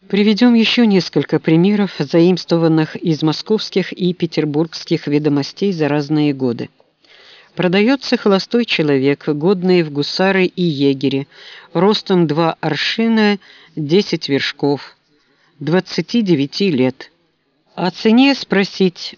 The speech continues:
в восьмой части пятого квартала под номером триста девяносто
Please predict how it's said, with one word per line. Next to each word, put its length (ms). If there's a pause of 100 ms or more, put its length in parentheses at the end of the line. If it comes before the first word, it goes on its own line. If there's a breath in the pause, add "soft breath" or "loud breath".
в 140
восьмой 460
части 800
пятого 400
квартала 680 (400 soft breath)
под 220
номером 600 (200)
триста 400
девяносто 800